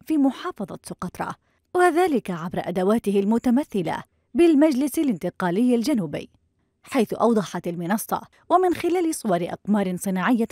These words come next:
حصرية إثبات أن الإمارات تسارع الخطى لإتمام بناء القاعدة الجوية التي بدأت العمل عليها في ديسمبر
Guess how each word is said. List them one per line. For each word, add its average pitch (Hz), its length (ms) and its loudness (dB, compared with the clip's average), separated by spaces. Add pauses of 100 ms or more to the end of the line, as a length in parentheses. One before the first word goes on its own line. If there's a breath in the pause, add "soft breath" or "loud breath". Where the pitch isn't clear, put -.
حصرية 170 560 -8 (460)
إثبات 214 440 0
أن 190 200 -4
الإمارات 175 540 -4 (460)
تسارع 311 540 0
الخطى 180 480 -6 (280)
لإتمام 208 600 0
بناء 185 320 -4
القاعدة 175 640 -4
الجوية 180 680 0 (320 soft breath)
التي 349 340 4
بدأت 330 420 0
العمل 196 400 0
عليها 196 440 0
في - 160 -4
ديسمبر 175 500 -2